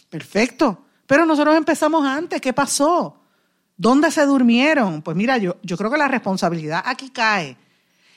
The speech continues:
en la doctora Concepción Quiñones del Hongo, en el ex, eh, secretario y doctor Rodríguez Mercado, que yo creo que va a ser objeto de alguna pesquisa,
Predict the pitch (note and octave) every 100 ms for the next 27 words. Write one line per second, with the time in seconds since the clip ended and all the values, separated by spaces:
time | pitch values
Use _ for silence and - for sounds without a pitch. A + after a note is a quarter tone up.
0 | _ - G#3 G#3 G3 F#3 E3+ D#3+ - F3+
1 | B3 C#4 A#3+ G3 G3 G#3 B3+ B3 B3 B3+
2 | A#3 F#3+ F3+ F#3 G#3+ - - _ - G#3
3 | G3 F#3+ G#3 - - _ - A#3 G#3 F3
4 | F#3 G3 F#3+ F#3 F#3 G3+ A#3 A3 G#3+ -
5 | - F#3 F3+ - G3+ A3 A3 G3 A3 B3
6 | A#3 - D#3 D#3+ A3 B3+ F3+ D#3 E3+ F3+
7 | D#3+ C#3+ E3 - F3+ F3+ F3 E3 F#3+ D#3+
8 | D#3+ F3 F3+ - F#3 G3+